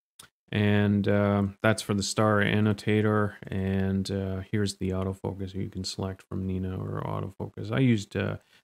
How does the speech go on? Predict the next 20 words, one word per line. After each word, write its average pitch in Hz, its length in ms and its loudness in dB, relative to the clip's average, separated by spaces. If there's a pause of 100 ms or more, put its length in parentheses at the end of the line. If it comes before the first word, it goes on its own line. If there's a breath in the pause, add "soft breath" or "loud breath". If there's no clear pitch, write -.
Nina. 107 240 4
I'm 101 100 4
gonna 123 180 6
be 101 80 4
switching 101 360 -2
over 101 180 0
to 101 40 -2
Hocus 98 340 -4
Focus - 440 -4
and 104 100 -2
giving 95 240 0
it 98 80 -2
a 104 60 -6
try. 98 340 -4
I 95 40 -2
haven't 95 260 -2
done 92 180 -2
that 92 160 -4
yet, 95 220 -4
though. 95 200 2